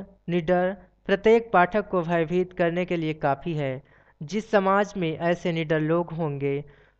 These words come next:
उसमें हर मामूली व्यक्ति कितना डरा हुआ होगा, यह अलग से कहने की ज़रूरत नहीं है।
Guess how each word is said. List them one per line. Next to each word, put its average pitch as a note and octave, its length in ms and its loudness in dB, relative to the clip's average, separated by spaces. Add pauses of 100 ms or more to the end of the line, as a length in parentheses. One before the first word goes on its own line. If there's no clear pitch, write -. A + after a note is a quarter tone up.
(180)
उसमें F#3 500 -2 (360)
हर A3 220 2
मामूली F3+ 440 2
व्यक्ति E3 400 -4 (120)
कितना E3 280 0
डरा D3+ 260 4
हुआ F3+ 280 2
होगा, C#3+ 440 0 (300)
यह F3+ 140 0
अलग F#3 300 2
से F#3 160 -8
कहने E3 320 -2
की D#3+ 140 -8
ज़रूरत C#3+ 460 -2
नहीं C3+ 220 -8
है। C3 240 -8